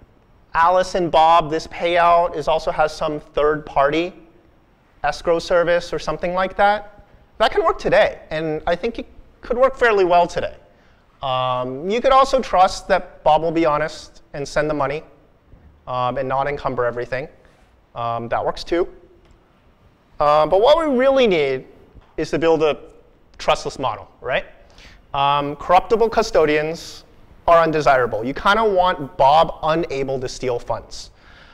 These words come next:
Um, but right now with Bitcoin, complex chain transactions, chain transactions don't really work. Um,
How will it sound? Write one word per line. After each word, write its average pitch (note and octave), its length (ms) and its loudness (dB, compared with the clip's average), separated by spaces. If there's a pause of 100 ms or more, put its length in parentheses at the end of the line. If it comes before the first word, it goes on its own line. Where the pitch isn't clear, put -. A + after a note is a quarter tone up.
(280)
Um, B2 520 -4 (800)
but - 720 4 (120)
right G#3 280 4
now G3+ 320 6
with G3 160 4
Bitcoin, G3+ 540 0 (160)
complex F3+ 540 2
chain E3 220 -2
transactions, D#3+ 840 -2 (300)
chain F3 400 -2 (120)
transactions D3+ 720 -4
don't E3 280 0
really D3+ 240 0
work. A#2+ 480 -4 (640)
Um, C3+ 720 2